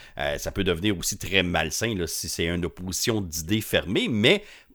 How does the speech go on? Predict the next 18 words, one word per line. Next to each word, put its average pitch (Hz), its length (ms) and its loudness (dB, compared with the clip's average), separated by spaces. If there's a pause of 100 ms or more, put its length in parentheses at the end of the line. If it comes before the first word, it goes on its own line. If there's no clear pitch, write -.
(120)
une 127 140 -4
discussion 196 440 2
ouverte 160 420 0
sur 117 140 -4
ce 92 160 2
genre 117 220 2
de 98 80 -2
sujet-là, 90 500 0
ça - 160 -6
peut 151 120 0
être - 180 -6
très 135 220 -2
productif, 107 600 -4
ça - 140 -2
peut 143 100 2
être - 160 -4
très 185 320 -2
intéressant. 107 560 0